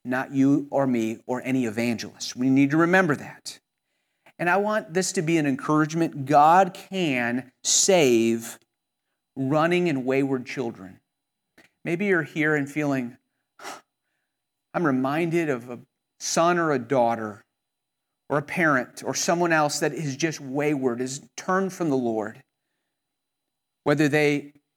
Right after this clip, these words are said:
made a profession of faith before or not.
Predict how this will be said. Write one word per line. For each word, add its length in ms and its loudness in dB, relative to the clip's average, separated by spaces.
made 280 4
a 40 0
profession 520 2
of 100 -2
faith 320 0
before 520 0
or 220 0
not. 680 -4